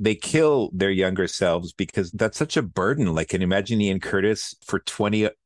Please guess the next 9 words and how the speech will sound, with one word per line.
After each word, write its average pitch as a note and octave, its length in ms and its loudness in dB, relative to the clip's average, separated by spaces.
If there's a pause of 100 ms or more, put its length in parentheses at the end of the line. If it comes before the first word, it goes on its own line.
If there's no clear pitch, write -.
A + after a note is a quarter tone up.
years F#2 460 0
being F2 260 -2
asked F2 320 -4
to, F2+ 80 -2
like, D#2+ 240 -2 (400)
duplicate F2 540 -2
that F2 180 -2
same F2 220 -2
intensity? F2 580 -2